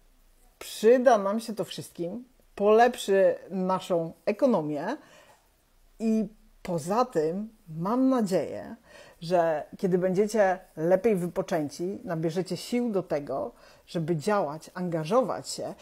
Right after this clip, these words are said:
i wpływać na to, jak zmienimy i będziecie zmieniać wy wasze otoczenie,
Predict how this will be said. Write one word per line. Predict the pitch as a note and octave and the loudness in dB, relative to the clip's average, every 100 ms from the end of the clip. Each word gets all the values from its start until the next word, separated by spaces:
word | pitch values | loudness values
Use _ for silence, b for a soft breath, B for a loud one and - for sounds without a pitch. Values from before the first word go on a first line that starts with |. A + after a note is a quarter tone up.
| B B | B B
i | |
wpływać | E3 - D#4+ G#4 B3 G3 - | -14 0 4 4 4 -2 -4
na | F#3 F3 C#3 | -4 -2 -4
to, | - E3 A#3+ - b b b b _ _ | -4 -2 -4 -6 b b b b _ _
jak | A3 B3+ C#4+ C4 C4 - _ _ | -4 0 2 0 -4 -12 _ _
zmienimy | F#3 G3 E4+ G#4 F#4+ F#4 A3 D3+ D3 G#3 b b b - | -4 0 4 4 4 4 2 0 -8 -12 b b b -4
i | |
będziecie | F3+ G3 G3+ F#3+ D4+ D#4 B3+ | 0 2 2 2 -2 -2 -2
zmieniać | A#3+ A#3+ A3+ G#3 F#3+ | 2 2 2 -2 -6
wy | G3 C4 D#3+ C#3+ A#3 b b b b _ _ - | 2 4 4 2 -6 b b b b _ _ -18
wasze | F3 F3 - - | -10 -8 -2 -2
otoczenie, | G3 A#3+ A#3+ A#3+ D3+ G#2 | 0 -2 2 2 2 -4